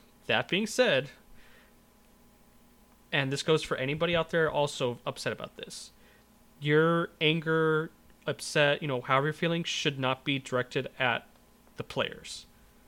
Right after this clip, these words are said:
The players had nothing to do with this. They are just going along with this because they have to. This is more of an organizational decision.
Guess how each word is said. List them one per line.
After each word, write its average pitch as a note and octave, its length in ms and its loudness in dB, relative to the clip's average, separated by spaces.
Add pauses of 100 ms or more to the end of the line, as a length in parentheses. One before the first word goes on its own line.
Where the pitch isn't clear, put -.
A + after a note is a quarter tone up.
(180)
The C3+ 60 -12
players E3 460 4
had D3 300 -2
nothing B2+ 260 -2
to F3+ 60 -4
do F#3+ 140 -2
with D#3 180 -2
this. - 360 -4 (580)
They B2 180 4
are C3 100 2
just - 300 -4 (480)
going C3 240 0
along A#2 300 -4
with - 120 -20
this - 260 -16
because A#2+ 300 -4
they A#2+ 80 -4
have A2 240 -2
to. - 120 -14 (1400)
This D#3 220 2
is D#3+ 240 -4
more C#3+ 440 0
of B2+ 440 -2 (100)
an C3 160 0 (100)
organizational C#3 1120 2 (760)
decision. - 480 -6